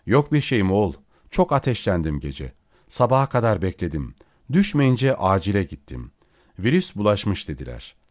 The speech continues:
Roka virüsü müymüş, neymiş? Bir sürü ilaç verdiler. Meraklanma. İlaçları içince bir şeyciğim kalmaz." Ömer tepesinde dikilen kıza sinir olmuştu. Açık saçık giyinmişti. Kimdi bu kız?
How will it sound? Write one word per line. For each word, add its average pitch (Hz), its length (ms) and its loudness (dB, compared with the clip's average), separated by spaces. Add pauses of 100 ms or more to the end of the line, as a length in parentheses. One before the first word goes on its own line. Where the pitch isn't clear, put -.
(100)
Roka 160 320 4
virüsü 131 360 2
müymüş, 113 460 2
neymiş? 101 580 0 (260)
Bir 208 160 2
sürü 151 220 2
ilaç 113 480 0
verdiler. 64 520 -10 (300)
Meraklanma. 123 720 2 (380)
İlaçları 151 420 2
içince 120 520 0
bir 110 120 2
şeyciğim 87 520 -4
kalmaz." 58 640 -14 (640)
Ömer 214 320 2
tepesinde 180 540 0
dikilen 143 400 2
kıza 135 300 -2
sinir 101 300 0
olmuştu. 65 540 -10 (420)
Açık - 300 -4
saçık - 400 -4
giyinmişti. 62 600 -12 (240)
Kimdi 165 400 2
bu 69 140 -12
kız? - 320 -14